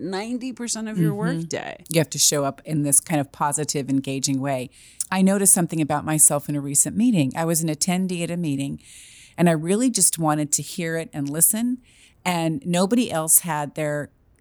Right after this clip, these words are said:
Speaker 2: their, um, um, camera off, right? So I was the, I w-, didn't wanna turn my camera off, but I was trying to get something done at the same time. So I'm listening to the meeting.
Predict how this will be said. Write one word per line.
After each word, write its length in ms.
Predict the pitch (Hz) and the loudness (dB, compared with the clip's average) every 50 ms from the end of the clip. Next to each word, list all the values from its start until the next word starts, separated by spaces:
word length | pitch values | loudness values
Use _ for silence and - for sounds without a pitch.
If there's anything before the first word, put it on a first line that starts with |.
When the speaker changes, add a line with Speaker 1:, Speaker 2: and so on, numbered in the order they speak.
| - - - _ _ _ - | -20 -20 -20 _ _ _ 0
Speaker 2:
their, 280 | - 175 160 156 151 - - 156 | 2 4 4 4 2 0 -2 -4
um, 380 | 151 143 143 143 139 143 147 - _ _ - - - _ _ - | -4 -2 -2 -4 -4 -6 -8 -12 _ _ -14 -14 -14 _ _ -2
um, 360 | 165 151 143 139 139 139 139 | -2 0 0 0 -2 -4 -2
camera 340 | - - 220 214 196 165 - | 0 2 4 4 4 2 0
off, 320 | - - - - - - - _ _ | -2 -8 -10 -10 -12 -14 -14 _ _
right? 280 | - 160 165 175 - - | -4 -2 -2 0 0 2
So 100 | - 190 | 2 2
I 100 | 170 175 180 | 2 0 0
was 200 | 185 180 - - | 0 0 0 0
the, 100 | 185 - _ - | -2 -6 _ -6
I 100 | 180 180 | -4 -4
w-, 160 | 175 175 175 | -2 -4 -2
didn't 180 | 156 196 190 196 | 0 0 0 2
wanna 140 | 190 180 175 | 0 0 -2
turn 180 | - 190 180 | 0 0 2
my 120 | 165 151 143 | 2 0 0
camera 340 | - - 156 151 151 147 - | -2 -2 -2 0 0 -2 -4
off, 300 | - 131 - - - - _ - - - - - - - - | -6 -10 -12 -12 -16 -20 _ -20 -20 -20 -20 -20 -16 -6 0
but 100 | 175 175 | 0 0
I 60 | 170 | 2
was 140 | 165 165 - | 2 2 2
trying 260 | - - 196 190 202 202 | 2 2 0 0 -2 -4
to 40 | 190 | -2
get 180 | 180 - - | -2 -2 0
something 360 | - - 170 170 - 170 165 147 | 0 2 2 0 0 -2 -4 -2
done 200 | 165 160 160 156 | -2 -2 -2 -2
at 80 | 143 | -2
the 80 | - 156 | 0 2
same 260 | - - 151 143 139 | 2 2 2 -2 -8
time. 400 | 135 - 156 147 143 131 123 131 - _ - - _ - | -10 -8 -8 -8 -8 -8 -10 -14 -16 _ -20 -20 _ -2
So 140 | - - - | 0 2 2
I'm 200 | 175 165 160 156 | 2 2 2 2
listening 380 | 170 185 - - 240 247 247 | 2 2 4 6 6 6 4
to 100 | 240 254 | 4 2
the 80 | 233 240 | 0 0
meeting. 460 | 220 185 143 135 131 139 143 147 170 | 0 0 0 0 -2 -4 -8 -10 -12